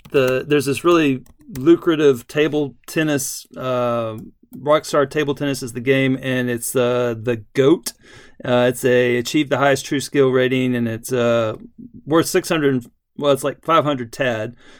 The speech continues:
So it's, you know, desirable when you're in a stupid contest. And so, uh, if you get this, you will be inundated with messages by Brett Evans, who is in, uh, a flop sweat trying to get this achievement, and he wants you to,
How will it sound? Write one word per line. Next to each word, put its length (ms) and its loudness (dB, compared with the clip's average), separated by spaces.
So 600 4
it's, 280 -6
you 80 -6
know, 180 2
desirable 560 2
when 140 0
you're 220 0
in 120 -4
a 120 -8
stupid 400 -6
contest. 440 -2
And 80 -6
so, 320 2
uh, 280 2
if 140 -4
you 80 0
get 320 0
this, 380 0
you 200 0
will 100 4
be 240 2
inundated 460 0
with 140 -2
messages 500 -2
by 200 0
Brett 340 0
Evans, 420 0
who 140 0
is 160 2
in, 240 -2
uh, 440 -4
a 120 -8
flop 400 2
sweat 400 -2
trying 260 0
to 100 2
get 220 0
this 220 -2
achievement, 580 0
and 180 2
he 80 2
wants 320 0
you 140 0
to, 320 -4